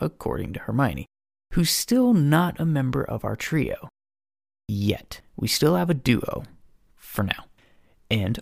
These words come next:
our duo of Harry and Ron actually had a great <laughs> time on their little adventure, like stealing the keys to your dad's car, f-, flying or not. Sneaking out is fun,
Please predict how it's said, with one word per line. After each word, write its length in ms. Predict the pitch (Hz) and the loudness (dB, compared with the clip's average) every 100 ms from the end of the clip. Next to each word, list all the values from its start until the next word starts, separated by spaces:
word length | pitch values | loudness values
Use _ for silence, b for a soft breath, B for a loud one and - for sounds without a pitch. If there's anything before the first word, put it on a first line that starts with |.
| - | -4
our 160 | 120 | -2
duo 560 | 117 107 98 92 92 107 | -2 0 0 2 2 4
of 200 | - 123 | 4 4
Harry 300 | - 107 117 | 2 2 2
and 120 | 123 | 0
Ron 180 | 95 92 | -2 -4
actually 340 | - 113 - 185 | -2 -2 0 -2
had 180 | - 208 | 0 -2
a 40 | |
great 640 | 165 - - 95 95 127 | -4 -6 -8 -4 -2 -2
<laughs> 0 | |
time 520 | - - - 143 123 110 | -2 -2 0 2 2 2
on 200 | - 123 | 2 2
their 160 | 110 | 2
little 300 | 110 104 101 | 0 -2 0
adventure, 440 | 101 98 139 139 104 | -2 0 0 0 -2
like 220 | 101 110 - _ _ _ | 0 -2 -4 _ _ _
stealing 440 | - - 101 107 120 | -4 -2 4 6 6
the 80 | 117 | 4
keys 420 | - 160 113 104 | 2 2 2 -2
to 80 | - | -6
your 100 | 101 | -6
dad's 300 | 98 95 - | -4 -4 -6
car, 380 | - 147 85 - | -4 -4 -4 -8
f-, 340 | - - - - | -12 -16 -18 -20
flying 640 | - - 98 95 92 92 | -16 -8 -6 -4 -4 -6
or 200 | 92 90 - | -8 -10 -6
not. 360 | 110 120 92 - _ _ _ _ | -2 -2 -2 -10 _ _ _ _
Sneaking 460 | - - 180 180 165 | -2 4 6 6 2
out 240 | 120 135 - - - | 2 0 -4 -20 -6
is 120 | 170 | -4
fun, 440 | - 190 190 127 | -2 0 4 2